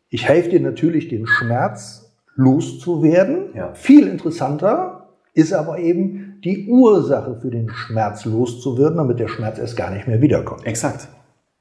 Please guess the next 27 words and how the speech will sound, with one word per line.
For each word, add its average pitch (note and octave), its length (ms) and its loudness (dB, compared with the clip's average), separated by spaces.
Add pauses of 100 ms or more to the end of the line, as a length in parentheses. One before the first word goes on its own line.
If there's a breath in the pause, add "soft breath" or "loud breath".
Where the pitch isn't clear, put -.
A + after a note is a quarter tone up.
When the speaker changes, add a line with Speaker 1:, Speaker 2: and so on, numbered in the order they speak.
(140)
Speaker 2:
Exakt. - 380 -4
Und A#2 120 -2
das A2 160 0
ist - 140 -8
natürlich C3+ 440 -4
auch A#2+ 300 -2
der B2+ 220 -2
Faktor, A2+ 560 -6
wo A#2 80 2
der A2 120 2
Mensch A2 400 -2
dann A2+ 180 0
motiviert A2+ 560 -2
ist, - 380 -6
gegebenenfalls A#2 580 0
etwas - 360 -6
zu - 80 -14
tun, B2+ 600 0
<laughs> - 20 -6
hoffentlich, D#3+ 760 0 (640 loud breath)
ähm, A#2+ 360 0
damit A2+ 200 -2
die B2+ 80 -4
Symptomatik A#2 640 -4
einfach A2 300 -6
grundlegend A#2 420 -2
verschwindet. A#2 580 -2